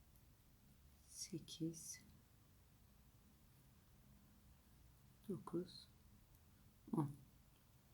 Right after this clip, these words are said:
Evet, hep çift batarak, e, on olan, e, sık iğnemizi, şey, beş olan sık iğnemizi, e, on sık iğneyi çıkarttık arkadaşlar.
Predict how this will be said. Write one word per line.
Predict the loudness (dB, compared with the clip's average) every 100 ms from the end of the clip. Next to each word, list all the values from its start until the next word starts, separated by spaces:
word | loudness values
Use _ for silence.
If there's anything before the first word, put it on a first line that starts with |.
| 8
Evet, | 10 12
hep | 12 12
çift | 2 8
batarak, | 10 12 12 12 8 -6 -14 -14 -14 -12 -14 -14 -8 4
e, | 8 10 10
on | 10 10
olan, | 12 12 12 10 4 -12 -16 -16 -16 -14 -14 -14 -16 -16 -16 -16 -6 6
e, | 10 12 10 8
sık | 6 8 12
iğnemizi, | 12 12 12 10 10
şey, | 12 12
beş | 12 12
olan | 12 12
sık | 12 12
iğnemizi, | 12 12 12 12 12 12 -2 -6 -8 -8 4 10
e, | 12 12 12 12 12 10 8
on | 8 10
sık | 6 10
iğneyi | 12 12 12
çıkarttık | 12 10 10 8 8
arkadaşlar. | 8 10 8 12 12